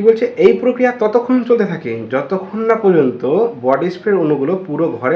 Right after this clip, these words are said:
মোটামুটিভাবে সমানভাবে ছড়িয়ে পড়ে। তাহলে কি হলো, বডি স্প্রের মধ্যে কি ছিল, প্রচুর ঘনত্ব ছিল, ওই ঘনত্বগুলো কি হলো, বেশি ঘনত্বের অণুগুলো কি হলো, ধীরে ধীরে কম ঘনত্বের এলাকায় ছড়িয়ে পড়ছে। এবং কতক্ষণ পর্যন্ত চলতে থাকে এই প্রক্রিয়া? চলতে থাকে যতক্ষণ না পর্যন্ত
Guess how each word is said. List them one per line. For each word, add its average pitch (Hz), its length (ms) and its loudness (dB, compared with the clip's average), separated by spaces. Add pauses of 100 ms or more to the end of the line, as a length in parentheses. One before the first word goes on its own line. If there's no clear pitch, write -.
মোটামুটিভাবে 131 600 -4 (120)
সমানভাবে 120 460 -4
ছড়িয়ে 113 260 -8
পড়ে। 104 140 -12 (1120)
তাহলে 139 260 -4
কি 180 140 -6
হলো, 196 140 0 (300)
বডি 131 260 -2
স্প্রের 160 300 -4
মধ্যে 160 220 -4
কি 170 120 -6
ছিল, 180 100 -8 (120)
প্রচুর 151 280 -10
ঘনত্ব 156 300 -4
ছিল, 165 120 -4 (600)
ওই 143 160 -4
ঘনত্বগুলো 156 500 -4
কি 175 100 -10
হলো, 175 100 -2 (120)
বেশি 135 240 -8
ঘনত্বের 156 300 -2
অণুগুলো 165 280 -4
কি 175 120 -10
হলো, 214 120 -2 (120)
ধীরে 151 180 -4
ধীরে 190 140 -2 (180)
কম 143 140 -4 (120)
ঘনত্বের 151 400 -4
এলাকায় 143 320 -4
ছড়িয়ে 127 240 -4
পড়ছে। 107 240 -14 (580)
এবং 120 120 -8 (100)
কতক্ষণ 180 340 -4
পর্যন্ত 202 240 -2
চলতে 202 180 -2
থাকে 202 180 -6
এই 190 100 -4
প্রক্রিয়া? 202 320 -4
চলতে 190 200 -2
থাকে 202 180 -8 (680)
যতক্ষণ 170 480 -8
না 185 120 0
পর্যন্ত 117 320 -6